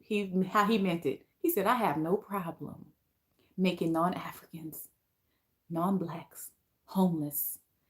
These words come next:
They have no problem for thousands of years mistreating us. So Christopher said that when I said that, I, of course, I don't want anyone to be homeless or out of a job. He said he has no problem.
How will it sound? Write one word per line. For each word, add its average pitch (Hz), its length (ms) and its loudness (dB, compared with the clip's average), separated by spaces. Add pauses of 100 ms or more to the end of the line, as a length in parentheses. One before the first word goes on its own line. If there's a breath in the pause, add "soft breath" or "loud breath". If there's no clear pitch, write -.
(420)
They 180 120 2
have 180 280 -2
no 175 400 2
problem 196 460 -2
for 180 120 -4
thousands 196 480 0
of 196 120 2
years 185 440 4 (240)
mistreating 165 540 -4
us. - 340 -12 (380)
So - 120 -8
Christopher 240 520 -2
said 175 520 -2 (360 soft breath)
that 180 280 4
when 180 200 2
I 185 100 4
said 196 360 2
that, 165 260 0
I, 165 340 -4
of 160 120 -4
course, 202 240 2
I 185 60 2
don't 180 120 2
want 185 160 2
anyone 175 240 0
to 165 60 -2
be 175 100 0
homeless 196 400 2
or - 100 -2
out 175 100 2
of 165 80 -2
a 165 60 -2
job. 165 280 -2
He 254 80 -2
said 175 180 -2
he 220 120 0
has 165 240 -4
no 175 160 2
problem. 151 520 0